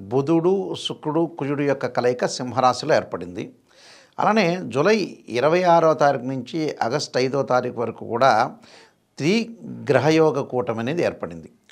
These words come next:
అలానే మనకు ఆగస్టు ఆరో తారీఖు నుంచి పదహారో తారీఖు వరకు కూడా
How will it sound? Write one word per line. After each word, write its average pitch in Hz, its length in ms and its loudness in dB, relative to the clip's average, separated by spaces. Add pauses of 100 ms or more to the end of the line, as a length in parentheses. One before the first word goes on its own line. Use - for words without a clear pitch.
(120)
అలానే 202 300 2 (1000)
మనకు 185 220 2
ఆగస్టు 175 340 0 (120)
ఆరో 170 160 10 (100)
తారీఖు 160 320 6
నుంచి 156 320 -4 (360)
పదహారో 156 540 8
తారీఖు 139 360 2
వరకు 127 240 -2 (120)
కూడా 135 260 6